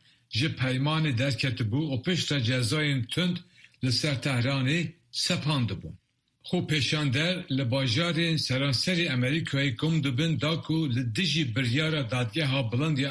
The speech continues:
Amerîkayê ya betalkirina mafê destûrî ya ji berxwebirina zarokan derbikevin ku ew nêzîkî pênceh sal e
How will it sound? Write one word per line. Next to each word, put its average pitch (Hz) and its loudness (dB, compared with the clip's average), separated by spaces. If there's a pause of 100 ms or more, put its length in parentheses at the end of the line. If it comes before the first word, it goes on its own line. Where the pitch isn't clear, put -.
Amerîkayê 139 0 (400)
ya 135 0
betalkirina 143 0
mafê 156 0
destûrî 135 0 (300)
ya 156 2
ji 113 0
berxwebirina 139 0
zarokan 131 0 (140)
derbikevin 131 0 (280)
ku 151 -2
ew 156 0 (100)
nêzîkî 143 0
pênceh 135 0
sal 123 0
e 151 -2